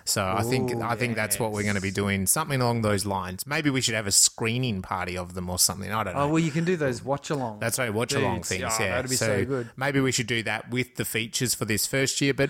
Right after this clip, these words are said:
Speaker 1: in the few, in the coming film festival years, we might then have space to actually just purely play those feature films.
Speaker 2: Yeah.
Speaker 1: But anyway,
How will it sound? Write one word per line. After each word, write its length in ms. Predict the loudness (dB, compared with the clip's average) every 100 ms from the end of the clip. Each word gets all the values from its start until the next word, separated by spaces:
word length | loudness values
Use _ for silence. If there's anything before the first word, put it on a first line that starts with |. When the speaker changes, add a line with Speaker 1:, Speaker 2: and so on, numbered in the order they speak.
| 2
Speaker 1:
in 140 | 2
the 100 | 2
few, 720 | 0 -4 -6 -6 0 2 2 4
in 140 | 4
the 80 | 4
coming 640 | 2 0 2 4 4 4 0
film 380 | 0 2 2 2
festival 400 | 2 4 2 2
years, 340 | 4 4 2
we 160 | 0 0
might 300 | 2 0 -2
then 240 | -2 -2 -2
have 400 | -2 -4 -4 -10 -18 -20 -20 _
space 540 | 0 2 0 2 2 2
to 280 | 0 0 -2
actually 420 | -4 -4 -4 -2
just 360 | 0 0 -2 -2
purely 360 | 0 2 0
play 300 | -4 -4 -2
those 260 | -4 -4 -4
feature 280 | -4 -6 -4
films. 220 | -4 -2
Speaker 2:
Yeah. 220 | -2 -2 -2
Speaker 1:
But 60 | 0
anyway, 220 | 0